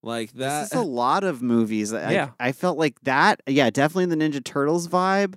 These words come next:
Speaker 2: Um, like, it, it just, like, at this time, they seem to be doing, like, this kind of mix between, like, practical, you know, h-, like, kids horror, I guess. I even felt like, it felt very earnest to me,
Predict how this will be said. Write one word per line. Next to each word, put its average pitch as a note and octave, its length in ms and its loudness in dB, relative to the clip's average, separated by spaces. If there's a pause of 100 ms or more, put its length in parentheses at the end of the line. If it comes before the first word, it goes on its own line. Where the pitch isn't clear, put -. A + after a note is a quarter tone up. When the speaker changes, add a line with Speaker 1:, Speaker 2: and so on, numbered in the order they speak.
(400)
Speaker 2:
Um, B2+ 440 -4
like, C3 340 0
it, D#3 180 -6
it E3 80 -4
just, F3+ 260 0 (120)
like, C#3 300 -2 (100)
at C3+ 120 -8
this E3+ 200 -2
time, D#3 420 0
they A#2+ 120 2
seem C#3 280 -2
to C3 100 -10
be A#2+ 180 -4
doing, A2 720 -2 (120)
like, A2 340 -4
this A2+ 220 -4
kind A#2 320 -6
of G#2 140 -6
mix G#2+ 300 -6
between, G#2+ 320 -12
like, G2+ 200 -10
practical, G#2 920 -4
you A2+ 140 -6
know, G2 240 -6
h-, - 160 -20 (320)
like, G#2+ 160 -8
kids C#3 380 -2
horror, F3 600 -2
I F3+ 140 -2
guess. G3 280 0 (200)
I E3 80 4
even G3+ 240 4
felt A3 260 6
like, G#3+ 180 2
it D#3 240 2
felt A3 220 2
very G3+ 300 4
earnest C#3+ 680 0
to A#2+ 140 -2
me, G#2 300 -2